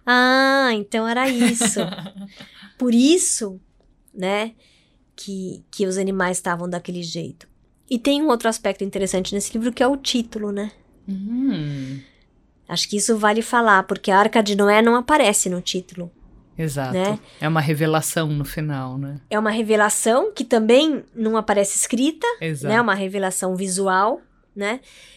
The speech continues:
Speaker 1: Mas o Tem Lugar para Todos, é, fala desse lugar da Arca de Noé, né?
Speaker 2: Uhum.
Speaker 1: Fala desse, é, da função da Arca de Noé, sem falar da Arca de Noé. Isso é interessante também.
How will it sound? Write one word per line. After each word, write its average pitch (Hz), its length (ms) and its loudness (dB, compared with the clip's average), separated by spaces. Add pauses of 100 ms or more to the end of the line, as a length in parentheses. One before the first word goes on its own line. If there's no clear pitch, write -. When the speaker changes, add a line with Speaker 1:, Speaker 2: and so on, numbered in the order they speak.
(300)
Speaker 1:
Mas 254 240 6
o 269 80 2
Tem 370 300 0
Lugar 240 320 2
para 208 240 -2
Todos, 254 920 -2 (880)
é, 190 180 -4
fala 247 420 4
desse 254 580 0
lugar 254 520 4
da 349 140 2
Arca 330 300 2
de 285 120 -4
Noé, 269 480 0 (520)
né? 196 200 -2
Speaker 2:
Uhum. 175 80 -2
Speaker 1:
Fala 208 260 -2
desse, 208 560 -8 (500)
é, 185 480 -4
da 202 160 -4
função 285 640 0
da 392 120 6
Arca 285 280 6
de 247 140 -2
Noé, 170 400 -4 (800)
sem 226 280 4
falar 226 300 8
da 214 120 8
Arca 208 240 6
de 226 140 0
Noé. 214 260 4
Isso - 200 -4
é - 20 2
interessante 247 680 -2
também. 240 420 -2